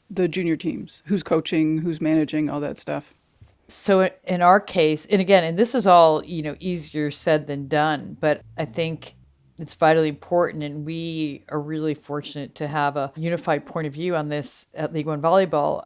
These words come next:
Speaker 2: The overall coach of all coaches is a, a gentleman, uh, named Jamie Morrison. He has worked with the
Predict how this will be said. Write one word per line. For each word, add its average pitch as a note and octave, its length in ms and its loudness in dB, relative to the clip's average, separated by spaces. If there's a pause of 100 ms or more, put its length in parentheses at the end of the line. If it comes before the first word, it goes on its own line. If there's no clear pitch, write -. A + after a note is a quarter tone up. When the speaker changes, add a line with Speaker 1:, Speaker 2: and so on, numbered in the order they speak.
(280)
Speaker 2:
The F3 120 -6
overall G3 400 4
coach E3+ 440 -6
of D3 80 -6
all D3 140 2
coaches D3 720 -6
is D3 380 -6
a, C#3 340 -4
a D#3 100 -6
gentleman, D3 400 -4
uh, D3+ 140 -10
named C#3+ 340 -8
Jamie D3 300 -6
Morrison. C#3 580 -6
He C#3+ 440 -12 (360)
has - 160 -8
worked D#3 200 -2
with D3+ 120 -6
the D#3+ 240 -6